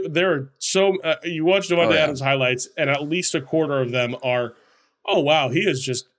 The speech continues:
Speaker 1: oh, there's no one near him. Oh, he is just,
Speaker 2: He
Speaker 1: yeah,
Speaker 2: hates
Speaker 1: nobody."
Speaker 2: Denver.
Speaker 1: Yeah, he hates Denver. He hates Denver, absolutely. And he is just, "Yep, nope, Pat Surtain can't even keep up."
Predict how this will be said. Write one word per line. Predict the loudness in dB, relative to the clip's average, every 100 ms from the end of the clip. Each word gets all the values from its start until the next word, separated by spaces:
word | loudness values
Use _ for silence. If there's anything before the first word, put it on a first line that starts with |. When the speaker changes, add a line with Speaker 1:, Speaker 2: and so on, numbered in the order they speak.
| -2
Speaker 1:
oh, | 0
there's | 0 0
no | 0 0
one | 0
near | -2 -6
him. | -6 -12 _ 0
Oh, | 2
he | 2 0
is | -2
just, | -6 -10 -4
Speaker 2:
He | 0
Speaker 1:
yeah, | 2
Speaker 2:
hates | 2 2 4
Speaker 1:
nobody." | 2 2
Speaker 2:
Denver. | 0 -4 _ _ -20 -6
Speaker 1:
Yeah, | 0 0 -2 _
he | 0 2
hates | 2 0
Denver. | 0 0 0 -6
He | -4 -2
hates | 0 -2 0
Denver, | -2 -2 -4
absolutely. | -2 -2 -2 -2 -2 -4 -6 -4 -4 -4
And | -6 -6
he | -4 0 0
is | 0 -2
just, | -6 -10 -6
"Yep, | -6 -4
nope, | -6 -2
Pat | -2
Surtain | -2 -4 -4 -2
can't | -2
even | -2 -2
keep | -4 -4
up." | -4 -6